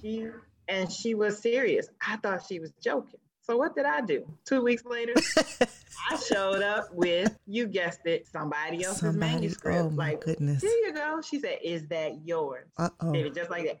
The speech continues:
Speaker 1: "Is that yours?" I was like, "No." She was like, "Well, I'm not taking that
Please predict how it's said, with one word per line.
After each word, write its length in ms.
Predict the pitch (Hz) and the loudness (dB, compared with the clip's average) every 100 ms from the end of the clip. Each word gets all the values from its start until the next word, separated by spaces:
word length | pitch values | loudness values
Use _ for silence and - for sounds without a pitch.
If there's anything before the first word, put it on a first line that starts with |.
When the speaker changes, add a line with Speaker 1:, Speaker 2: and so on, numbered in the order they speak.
| - | 0
Speaker 1:
"Is 380 | 170 180 165 143 | 2 4 2 2
that 440 | 165 160 160 143 | 2 2 -2 0
yours?" 440 | 160 170 131 - - - | 4 6 4 0 -10 -4
I 20 | 571 587 | 0 2
was 120 | 554 494 453 392 | 2 0 0 -2
like, 480 | - _ _ - 170 | -8 _ _ -14 -8
"No." 600 | 170 170 175 220 294 - - | -2 2 4 4 2 -6 -10
She 80 | 262 | -4
was 60 | |
like, 160 | 202 185 | -2 -2
"Well, 80 | 170 | 0
I'm 140 | 202 | 0
not 220 | 240 208 208 | 2 0 0
taking 420 | 208 208 170 143 | -2 0 -4 -2
that 460 | 160 180 226 247 - | -2 0 0 -2 -8